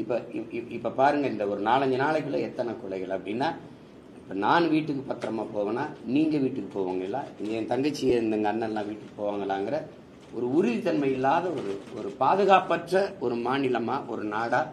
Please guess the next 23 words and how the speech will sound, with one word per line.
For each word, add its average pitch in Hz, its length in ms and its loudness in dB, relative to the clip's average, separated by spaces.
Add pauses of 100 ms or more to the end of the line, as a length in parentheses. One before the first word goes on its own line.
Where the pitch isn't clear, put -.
(460)
இந்த 117 220 -2
நாடு 139 200 4 (100)
உருவாயிருச்சு. 113 500 0 (160)
எவ்வளவு, 220 320 2
இவ்வளவு 165 280 2 (100)
துணிச்சலா 165 460 0 (120)
நீங்க 120 180 -2
வந்து 120 180 -4
அவங்க 104 300 -6
கொலை 104 180 -8
செய்ய 92 160 -10
முடியும்? - 240 -16 (840)
தப்பி 160 240 2 (100)
போகாம 170 500 8 (540)
தடுக்கிறாரு 151 580 4
முதல்வர். 131 380 2 (1800)
ராமஜெயம் 185 540 6
ஐயா 165 180 4 (100)
கொலை 151 240 0
நடந்து 139 300 0
எவ்வளவு 120 180 -2
நாள் 110 140 -4
ஆச்சு? 104 220 -8